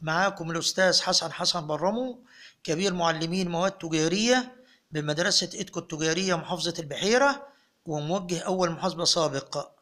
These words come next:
مرحبا بكم أبنائي وبناتي طلبة وطالبات الصف الثاني التجاري نظام الجدارات مهنة فني مبيعات، مهنة فني مبيعات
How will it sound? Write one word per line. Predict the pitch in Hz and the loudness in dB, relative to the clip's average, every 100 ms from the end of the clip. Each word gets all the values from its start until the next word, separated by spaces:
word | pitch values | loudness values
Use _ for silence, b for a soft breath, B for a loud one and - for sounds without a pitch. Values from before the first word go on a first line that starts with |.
| b b _ - | b b _ -6
مرحبا | 143 147 - 185 185 | -2 -2 0 0 0
بكم | 170 185 185 190 185 185 - | 0 -4 -2 -4 -4 -8 -12
أبنائي | 139 135 175 185 170 | -12 -4 0 0 0
وبناتي | 151 156 160 180 180 180 180 180 B B B - | 0 0 2 2 2 0 0 -2 B B B -2
طلبة | 165 180 160 160 | 0 2 0 -4
وطالبات | 147 156 147 147 160 160 160 165 - | -4 -2 -2 -2 0 2 0 -2 -8
الصف | 156 - - 170 - 151 | 2 4 4 2 -2 -2
الثاني | - - 165 165 147 | 2 4 4 2 -2
التجاري | - 143 165 175 151 143 | -10 -6 -2 0 0 -4
نظام | 139 147 180 170 | -4 0 0 0
الجدارات | 170 170 175 180 180 202 233 233 233 247 247 - b b b b b - | -4 -2 0 2 4 4 4 2 2 2 2 -10 b b b b b -12
مهنة | 156 190 220 160 156 156 | -2 2 4 2 -2 -4
فني | - 196 226 220 220 | -2 0 0 0 0
مبيعات، | 202 190 175 175 165 147 139 - 143 - _ b b b - | 0 0 2 2 4 2 -2 -6 -10 -10 _ b b b -12
مهنة | 151 202 180 190 233 233 | -2 0 0 0 0 -2
فني | - 190 208 185 160 | -6 -4 -2 -2 -2
مبيعات | 151 143 151 147 185 254 269 | -4 -4 -2 2 4 4 2